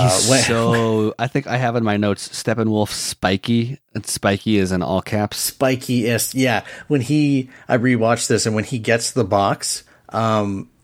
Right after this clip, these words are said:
Speaker 2: my wife was watching it and started saying under her breath, "Feeling myself, I'm feeling myself."
Speaker 1: Yeah. <laughs>
Speaker 2: "I'm feeling myself, feeling myself," 'cause he definitely is feeling himself.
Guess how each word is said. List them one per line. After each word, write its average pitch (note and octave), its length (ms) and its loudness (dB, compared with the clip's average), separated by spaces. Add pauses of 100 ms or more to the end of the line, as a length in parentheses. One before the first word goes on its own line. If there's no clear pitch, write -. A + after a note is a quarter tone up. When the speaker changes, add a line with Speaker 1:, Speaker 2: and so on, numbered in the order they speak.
Speaker 2:
my A2 200 0
wife G#2+ 480 0
was A2 200 -4
watching G#2 360 -2
it G#2 100 0
and G#2 100 0
started G#2 640 0
saying A2+ 240 0
under A2 140 0
her A2+ 60 0
breath, G#2+ 280 2 (240)
"Feeling F3 340 2
myself, F#3 440 0
I'm G3+ 80 -4
feeling A#2 300 2
myself." G#2+ 320 2
Speaker 1:
Yeah. C3 220 2 (160)
<laughs> - 180 -20
Speaker 2:
"I'm A#2+ 80 -2
feeling D#3 260 2
myself, F#3 380 2
feeling A#2 180 2
myself," G2+ 320 -4
'cause A2+ 140 0
he A#2+ 100 2
definitely B2+ 880 2
is A2 420 2
feeling G#2+ 360 -2
himself. G2+ 580 -2